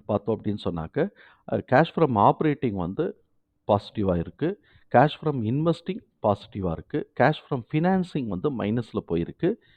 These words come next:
இதுவும் அக்செப்டபிள். காரணம் என்னன்னா, ஆப்வியஸா இது இன்வெஸ்ட்மெண்ட்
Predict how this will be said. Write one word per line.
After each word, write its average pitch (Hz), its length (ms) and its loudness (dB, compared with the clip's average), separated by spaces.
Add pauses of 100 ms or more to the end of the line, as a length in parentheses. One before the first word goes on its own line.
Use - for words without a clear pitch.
(120)
இதுவும் 175 600 4
அக்செப்டபிள். 123 560 -4
காரணம் 131 540 2
என்னன்னா, 123 280 -6
ஆப்வியஸா 156 800 2
இது 127 220 -6
இன்வெஸ்ட்மெண்ட் 123 560 -4